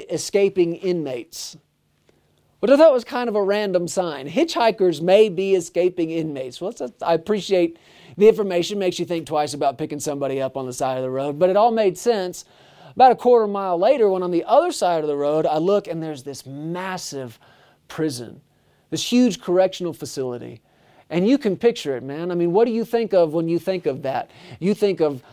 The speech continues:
high walls and fences that stretch way up high with razor wire all the way around it. There's a massive property. And I found out later that this particular prison was home to more than two thousand inmates.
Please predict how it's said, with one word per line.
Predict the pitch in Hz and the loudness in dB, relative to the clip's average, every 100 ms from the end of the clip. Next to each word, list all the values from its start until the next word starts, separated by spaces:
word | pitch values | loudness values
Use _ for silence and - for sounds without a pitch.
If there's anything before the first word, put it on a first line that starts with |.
| - | -18
high | - 160 214 196 175 | -6 0 2 2 2
walls | 143 160 196 175 147 139 131 113 | 2 4 6 4 2 -2 -8 -10
and | 139 147 147 127 - - | -8 -6 -8 -10 -18 -20
fences | - - 233 247 - 160 143 131 135 | -20 2 4 4 -2 -8 -8 -8 -4
that | 147 131 143 135 | -4 -6 -12 -14
stretch | - 175 156 | -2 0 0
way | 156 208 202 | 4 4 4
up | - | 0
high | 156 175 180 | -6 -4 -4
with | 147 | -6
razor | 135 139 180 208 160 160 | -6 0 2 2 0 -2
wire | 151 147 139 135 | -2 -2 -4 -6
all | - 156 180 | -2 2 4
the | 170 | 4
way | 165 160 | 2 2
around | 156 156 147 | -2 -4 -6
it. | |
There's | 139 135 | -10 -10
a | |
massive | 143 156 190 202 202 - 135 - | -8 -6 -6 -4 -6 -8 -12 -6
property. | 160 151 147 127 135 - _ _ _ _ - | -4 -4 -6 -14 -16 -20 _ _ _ _ -8
And | 185 | -4
I | |
found | 190 240 233 | 4 4 6
out | 220 190 | 2 2
later | 208 202 175 | 2 0 -2
that | 175 175 | -4 0
this | 196 196 | 0 0
particular | 196 175 202 196 180 | -2 0 0 0 -2
prison | 156 175 175 160 139 - _ - | -2 -4 -4 -4 -10 -14 _ -12
was | 160 156 | -8 -4
home | 180 190 | -2 -2
to | 175 | 0
more | 170 | 0
than | 160 143 | 0 -4
two | - 214 | -6 -6
thousand | 196 - 185 156 175 160 139 131 123 _ _ _ | -8 -10 -10 -4 -4 -4 -6 -8 -10 _ _ _
inmates. | - 156 151 131 117 - - - | -4 -2 -2 -6 -10 -14 -20 -20